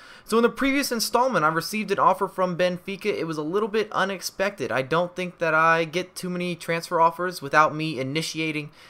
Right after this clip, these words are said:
that transfer. But this has been a little bit different. I think that Inter Milan s-, feels a certain type of way about me as a player. They spent a bunch of money during the transfer window. They brought me in from Real Madrid, and boom, broken ankle,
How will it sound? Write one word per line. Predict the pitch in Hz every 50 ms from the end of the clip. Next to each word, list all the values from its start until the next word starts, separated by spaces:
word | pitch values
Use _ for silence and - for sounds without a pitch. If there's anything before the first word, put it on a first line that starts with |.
| - _ -
that | 120 127 - -
transfer. | - - 139 139 143 143 - - 156 151 147 139 - - - - - - -
But | 127 127 -
this | 151 156 156
has | 160 151
been | 139 160 156
a | 147
little | 143 147 170 175
bit | 175 196 160 139
different. | 156 175 170 - 180 180 170 -
I | - - 127 135 135
think | - - - 180 180 170 -
that | 160 - -
Inter | 151 170 160 - 175
Milan | 160 156 147 151 151 156 156 156 151 143
s-, | - - - - _ -
feels | - 170 175 175 151 147
a | 135
certain | - - 190 190 185 180
type | 180 185 175 160
of | 165
way | 156 170 170 175 170
about | 160 165 160 160 151
me | 165 156
as | 151 135
a | 139 135
player. | - - 165 156 160 160 151
They | 139 120
spent | - - 160 151
a | 151
bunch | 151 151 147 -
of | 151
money | 147 143 143
during | 135 139 135 135
the |
transfer | - - 143 139 139 139 - 151 139
window. | 135 139 139 135 135 135 131 127 - - - - - - - - -
They | - 127
brought | 117 151 151 156 151 160
me | 151 151
in | 147 143
from | - 143 135 135
Real | 143 147 151 151
Madrid, | 143 139 135 131 - 180 196 196 196 190 180 - - - - -
and | - 139 139 135 127
boom, | 151 165 170 165 165 165 156 - - _ -
broken | 139 160 170 170 - 165
ankle, | 156 151 151 151 143 156 151 143 -